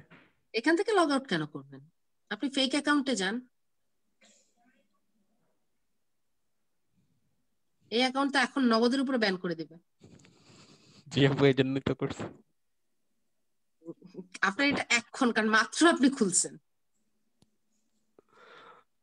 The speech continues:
Speaker 2: আচ্ছা আপু,
Speaker 1: মাত্র
Speaker 2: এরপর?
Speaker 1: পেজটা মাত্র create করছেন না?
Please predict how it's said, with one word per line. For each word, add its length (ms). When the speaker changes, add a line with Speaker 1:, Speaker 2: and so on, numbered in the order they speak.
Speaker 2:
আচ্ছা 220
আপু, 160
Speaker 1:
মাত্র 200
Speaker 2:
এরপর? 160
Speaker 1:
পেজটা 380
মাত্র 260
create 260
করছেন 300
না? 200